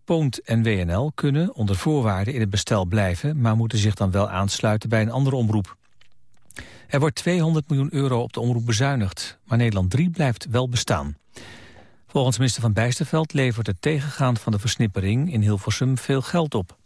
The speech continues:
De wereldomroep moet zich beperken tot uitzendingen voor landen waar de vrijheid van meningsuiting onder druk staat. De uitzendingen voor Nederlanders in het buitenland stoppen. Hoeveel geld de wereldomroep precies krijgt, wordt pas later duidelijk.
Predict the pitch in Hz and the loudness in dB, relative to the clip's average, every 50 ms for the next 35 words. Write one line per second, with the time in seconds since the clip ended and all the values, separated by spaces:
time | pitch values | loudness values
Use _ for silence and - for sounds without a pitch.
0 | - - - - - - - - - - - - - - - - - - 123 127 | -20 -20 -20 -18 -18 -16 -18 -18 -20 -20 -20 -20 -20 -20 -20 -6 -2 0 2 4
1 | 147 170 190 196 - 190 185 175 175 180 165 - 175 156 - - 147 - 143 135 | 4 2 2 0 0 2 2 2 2 0 0 0 -2 -2 0 -2 0 -2 -2 -2
2 | - 160 151 143 131 - 139 - 135 131 - 127 127 123 - - - 123 120 120 | 0 0 0 0 -2 -4 -4 -4 -4 -2 0 0 0 0 0 0 2 2 2 4
3 | 120 117 107 - 120 113 107 110 107 107 110 110 104 104 98 90 95 90 - - | 2 2 0 0 0 2 2 2 2 2 0 0 0 0 0 0 -2 -2 0 2
4 | 117 104 101 104 101 - - 98 92 104 123 139 143 135 120 - - 107 104 101 | 2 2 2 0 0 0 0 0 2 2 2 2 0 -2 -2 0 0 0 0 0
5 | - 101 98 - 110 101 101 98 117 117 104 - - - 87 78 80 82 - - | 0 -2 -2 0 0 0 2 2 2 0 0 -2 -2 -2 0 -2 -2 -4 -6 -8
6 | - - - _ _ - - 92 92 90 - - 101 92 90 90 90 87 82 - | -10 -12 -18 _ _ -2 0 0 0 0 0 0 2 2 4 4 4 2 0 0
7 | - 85 85 92 98 107 110 127 127 127 127 123 107 - 127 117 107 113 110 104 | 0 2 2 2 2 2 2 0 0 0 0 0 0 0 0 0 2 0 0 0
8 | 98 - 110 110 110 - - 160 135 110 - 95 92 _ _ _ _ - - - | 0 -2 -2 -2 -2 0 -2 -2 -2 0 -2 -4 -4 _ _ _ _ -20 -20 -20
9 | - - - - - - - - - - - - - 113 101 101 95 90 - - | -20 -20 -20 -20 -20 -20 -20 -20 -20 -20 -20 -2 0 2 2 4 2 2 0 0
10 | 143 143 131 - 117 101 113 110 104 - 107 98 101 95 - - - - 147 131 | -2 -2 0 0 0 0 0 0 0 -2 -2 -2 -2 -4 -4 -4 -2 -2 0 -2
11 | - - 107 101 104 113 - - 117 101 110 101 92 123 123 117 - 110 92 107 | 0 0 0 0 0 -2 -2 -4 -2 -2 0 0 2 0 0 0 -2 -2 0 0
12 | 98 95 87 92 90 - | 0 0 -2 -4 -6 -8